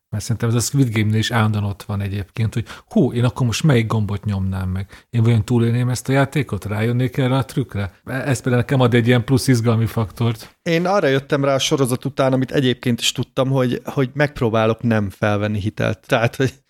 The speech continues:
Speaker 2: próbálok nem eladósodni. Ez szerintem az első és legfontosabb tanulsága. Aztán, hogyha esetleg mégis eladósodtam, akkor,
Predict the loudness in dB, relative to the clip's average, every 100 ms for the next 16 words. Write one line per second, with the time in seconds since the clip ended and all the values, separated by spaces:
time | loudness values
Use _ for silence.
0 | _ -2 2 2 2 2 2 2 2 0
1 | 2 0 2 2 2 2 0 0 0 0
2 | 2 0 -2 _ _ -10 -4 0 0 0
3 | 0 0 0 0 0 0 0 2 0 -2
4 | 0 -2 0 0 0 0 0 0 -2 0
5 | 0 0 -2 -4 -4 0 0 0 -2 -2